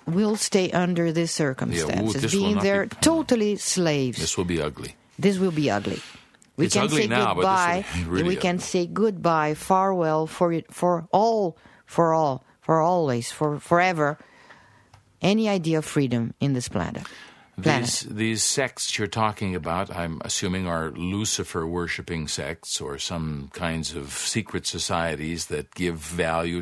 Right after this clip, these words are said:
Speaker 2: to the, what they call the Prince of Darkness, I guess, which would be the, the ugliest, uh, corrupted entity that could exist in the universe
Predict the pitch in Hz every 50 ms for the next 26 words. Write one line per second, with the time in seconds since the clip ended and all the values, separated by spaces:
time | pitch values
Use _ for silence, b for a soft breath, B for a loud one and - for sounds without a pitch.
0 | - - - 90 82 80 76 78 78 78 73 - B B B B B B B B
1 | B - 92 - 104 98 - 101 90 87 82 87 - - 98 90 85 - - 76
2 | 73 87 82 82 85 - - 82 67 - - - 73 71 - 69 69 80 82 -
3 | - 78 71 - - 78 73 71 73 76 76 76 78 67 71 69 71 69 _ B
4 | B B B B B B B B B B - - - - - 95 98 95 98 90
5 | 87 82 80 78 73 - - - - - - 82 64 55 52 50 - - - -
6 | - - - - - 123 - - 226 226 202 - - 98 117 127 - - - -
7 | - - 101 90 90 101 104 - - - - 87 76 71 69 - - - _ _
8 | b b b b b b b b b b b b - 101 107 113 113 - - 82
9 | - - 85 78 76 78 80 - - - 92 78 78 76 76 - 101 104 87 -
10 | - - 85 73 73 73 78 98 113 104 78 65 67 73 85 - - - -